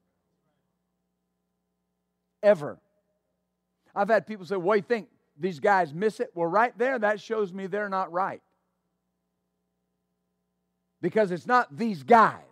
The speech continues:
Those are our brothers in Christ. "Well, they ought to be exposed. They missed it." Should we expose your missings?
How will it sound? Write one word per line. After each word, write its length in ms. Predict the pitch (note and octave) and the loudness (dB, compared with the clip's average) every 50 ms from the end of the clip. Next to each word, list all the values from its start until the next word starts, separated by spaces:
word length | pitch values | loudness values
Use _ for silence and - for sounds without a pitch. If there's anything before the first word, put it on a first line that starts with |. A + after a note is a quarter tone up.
| _ _ _ _ _ _ _ _ _ _ _ _ _ _ _ _ _ _ _ _ _ _ _ _ _ _ _ _ _ _ _ _ _ _ _ _ _ _ | _ _ _ _ _ _ _ _ _ _ _ _ _ _ _ _ _ _ _ _ _ _ _ _ _ _ _ _ _ _ _ _ _ _ _ _ _ _
Those 300 | C#3 E3+ G3 A3+ A3 F3+ | 0 2 2 2 2 2
are 100 | G#3 G3 | 0 0
our 220 | D#3+ F#3+ F#3 F3+ E3+ | 0 2 2 2 2
brothers 560 | C#3+ E3 F#3 G3 G3 D#3+ D#3+ D3 C#3 B2 - - | 2 2 4 4 4 4 0 -4 -4 -4 -8 -10
in 180 | F3+ C#3+ C#3+ C3 | -10 -10 -10 -10
Christ. 540 | - G3+ F#3 F#3+ C3 F#2 G#2+ _ - - _ _ _ _ _ _ _ _ _ _ _ _ _ _ _ _ _ _ _ _ _ _ _ _ _ _ _ _ _ _ _ _ _ _ _ _ _ _ _ _ _ _ _ _ _ _ _ _ _ _ _ _ _ _ _ _ _ _ _ _ _ _ _ _ _ _ _ _ _ _ _ _ _ _ _ _ _ _ _ _ _ _ _ _ _ _ - | -10 -12 -14 -14 -14 -18 -20 _ -20 -20 _ _ _ _ _ _ _ _ _ _ _ _ _ _ _ _ _ _ _ _ _ _ _ _ _ _ _ _ _ _ _ _ _ _ _ _ _ _ _ _ _ _ _ _ _ _ _ _ _ _ _ _ _ _ _ _ _ _ _ _ _ _ _ _ _ _ _ _ _ _ _ _ _ _ _ _ _ _ _ _ _ _ _ _ _ _ -2
"Well, 180 | - A#3+ C4 | 0 2 4
they 140 | B3+ C4+ C4+ | 6 6 6
ought 160 | C4 C4 C4+ | 4 4 2
to 80 | B3+ B3 | 0 0
be 140 | C4 C#4+ C#4+ | -2 -4 -6
exposed. 760 | C4+ F3+ - - - D#4+ E4+ D#4 C4+ A#3+ G#3 F#3 D#3 - - | -6 -8 -4 6 8 10 12 12 12 10 8 4 0 0 2
They 160 | C#4 C#4 C4+ | 2 2 2
missed 320 | C4 D#4 D#4 A#3 - - | 2 -2 -4 -4 -4 -6
it." 160 | F#3 D3+ - _ C3+ | -6 -6 -8 _ -20
Should 280 | - - G3+ F#3+ E3 | -12 -6 -6 -6 -6
we 140 | E3+ G#3 G#3 | -4 -6 -6
expose 520 | G3 E3+ - - - G3+ G3+ G3+ F#3+ E3 | -6 -8 -10 -8 -6 -2 -2 -2 -2 -2
your 160 | D#3 G#3 A3+ A#3 | -4 -8 -6 -6
missings? 680 | A#3+ B3+ C4+ B3+ - D4 D4 C#4+ C#4 C4+ B3 - _ | -4 -6 -6 -6 -8 -10 -8 -8 -10 -12 -14 -18 _